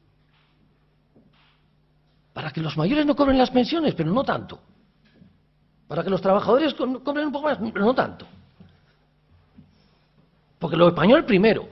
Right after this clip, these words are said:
pero usted después de mí. ¿No se dan cuenta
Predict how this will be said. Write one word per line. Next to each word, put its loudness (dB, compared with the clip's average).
pero -10
usted -4
después -2
de 0
mí. -10
¿No -10
se -8
dan -4
cuenta -12